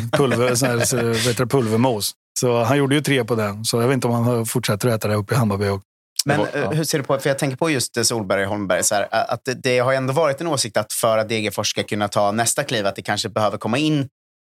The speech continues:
Speaker 2: utifrån annat folk, för att de är ju också nära klubben och allt det här och har varit en del av det och så där. Hur ser du på den tanken som ganska många ändå har slängt fram senaste året, att för att Degerfors ska kunna ta ett kliv upp i tabellen så kanske det behövs, ehm,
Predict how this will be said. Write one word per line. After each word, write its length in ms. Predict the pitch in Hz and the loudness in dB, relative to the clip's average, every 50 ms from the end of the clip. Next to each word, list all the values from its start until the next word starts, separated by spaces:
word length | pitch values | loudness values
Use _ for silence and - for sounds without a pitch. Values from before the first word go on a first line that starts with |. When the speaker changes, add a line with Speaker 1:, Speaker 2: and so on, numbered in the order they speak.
| - | -2
Speaker 2:
utifrån 580 | 143 123 - - - 104 - 110 104 101 95 101 - | 0 0 -2 -4 -6 -6 -2 -2 0 0 0 0 0
annat 360 | 120 110 101 98 98 95 - | 0 0 0 -2 -2 -2 -2
folk, 320 | - 104 92 95 95 - | 0 0 0 -2 -2 -4
för 120 | - - 107 | -2 -2 -2
att 120 | - - 123 110 | -2 -2 -6 -2
de 160 | 117 120 123 123 | -2 0 2 2
är 80 | 113 | 2
ju 80 | 113 104 | 2 0
också 180 | 95 - - | -2 -2 -2
nära 280 | 110 110 107 101 98 98 | -2 0 0 0 0 -2
klubben 400 | - - 107 98 85 101 101 101 | -4 -4 -6 -4 -4 -4 -2 0
och 60 | 98 | 0
allt 160 | 95 95 - - | 0 0 -2 -4
det 60 | - | -4
här 240 | 90 95 87 85 90 | -2 -2 -2 -2 -2
och 80 | 90 92 | -2 -2
har 60 | 95 | -2
varit 280 | 90 98 95 98 95 95 | 0 0 -2 -2 -2 -4
en 100 | 98 98 | -2 0
del 280 | 120 120 110 101 92 | 0 2 2 2 0
av 200 | 78 71 87 - | 0 -2 -2 -4
det 200 | - 95 90 85 | -4 -4 -2 -2
och 180 | 82 80 - 90 | -2 -4 -4 -4
så 100 | - - | -2 0
där. 160 | 85 87 90 _ _ _ _ _ _ - | -2 -2 -2 _ _ _ _ _ _ -4
Hur 60 | 131 | -2
ser 200 | 123 - 143 123 | 0 0 0 -2
du 60 | 117 - | -4 -4
på 80 | 190 | -4
den 300 | 175 143 113 107 107 104 | -2 -2 -2 -2 -4 -4
tanken 380 | - 120 113 107 92 - 101 92 | -4 -4 -4 -4 -4 -6 -4 -2
som 340 | - 101 95 95 92 90 - - 127 | -2 -2 -4 -4 -6 -8 -10 -6 -2
ganska 260 | 123 131 127 - 123 | -2 0 0 0 -2
många 340 | 113 123 127 120 113 123 139 | -2 -2 -2 -2 0 -2 -2
ändå 220 | 160 151 117 104 | -2 0 -2 -2
har 320 | 98 98 95 95 95 95 - | 0 0 0 0 0 -2 -4
slängt 400 | - - - 120 113 110 107 - | -4 -2 -2 0 -2 -2 -4 -4
fram 280 | - 147 147 147 139 127 | -2 -2 0 0 0 -2
senaste 320 | - - 113 104 - - | -2 -2 -2 -2 0 -2
året, 320 | 107 98 95 104 113 - 123 | 0 0 0 0 0 0 -2
att 140 | 110 - - - - _ _ _ _ - | -4 -4 -6 -10 -10 _ _ _ _ 0
för 140 | 127 123 117 | 2 2 2
att 100 | 113 104 | 2 0
Degerfors 320 | 120 110 107 - 113 104 | -2 -2 -2 -2 -2 -2
ska 120 | - - 104 | -2 -2 -2
kunna 180 | - 110 107 | -2 -2 -2
ta 300 | - - 139 135 135 127 - _ _ _ - | 0 0 0 0 0 -2 -4 _ _ _ -6
ett 100 | 151 - | -6 -2
kliv 200 | - 156 135 120 | -2 -2 -2 0
upp 180 | 117 110 - - | -2 -4 -4 -4
i 60 | 113 | -2
tabellen 420 | - 117 107 107 104 101 101 101 98 | 0 0 2 2 0 0 0 -2 -2
så 140 | - 110 | -4 -4
kanske 300 | - - 107 104 - - | -2 -2 0 0 0 -2
det 40 | 107 | -2
behövs, 720 | 92 98 98 117 123 127 120 110 - - - - - - 110 | -2 0 2 2 2 0 0 0 0 0 0 0 -2 -2 -2
ehm, 600 | 110 107 107 107 104 104 104 104 101 101 95 92 | -2 -2 -2 -2 -2 -4 -4 -6 -6 -8 -8 -8